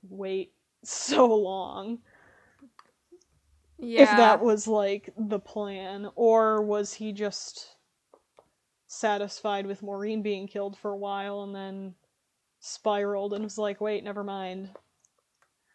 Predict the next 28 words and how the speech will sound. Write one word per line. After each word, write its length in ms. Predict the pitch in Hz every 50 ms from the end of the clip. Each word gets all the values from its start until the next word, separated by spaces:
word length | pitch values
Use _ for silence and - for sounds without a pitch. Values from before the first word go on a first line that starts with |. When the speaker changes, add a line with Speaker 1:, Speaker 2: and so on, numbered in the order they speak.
| _ _ _ _ _ _ _ _ _ _ _ _ _ _ -
Speaker 1:
<laughs> 80 | 277 - - - - _ _ _ _ - - _ _ _ _ _
Speaker 2:
Yeah, 260 | 285 269 247 233 226
maybe. 460 | 220 220 226 226 208 202 196 196 202 - _ _ _ _ _ _ _ _ _ _ _ _ _ _ _ _ _ _ _ _ _ _ _ _ _ _ _ _ _ _ _ _ _
Speaker 1:
A 40 | 302
lot 140 | 294 285 247
of 80 | 226
things 280 | - 214 190 202 190 -
that 100 | 180 185
don't 180 | - 180 180 - -
make 100 | - - _ _ _ _
Speaker 2:
And 140 | 254 247 233
why 240 | 254 269 277 285 277
is 120 | 247 220
Neil 220 | 226 240 247 240
Prescott 640 | 233 - - 226 233 - - - 220 214 202 - -
still 300 | - - 220 208 202 202
alive 260 | 202 202 196 190 190
when 100 | 185 202
he's 200 | 208 220 214 202
the 100 | 202 208
one 160 | 208 208 208 196
who 80 | 190
slammed 380 | 196 196 - 202 202 196 190 190
the 40 | 190
door 220 | 190 180 202 202
on 100 | 196 185
his 160 | 180 185 -
face? 440 | _ - 190 180 185 202 - -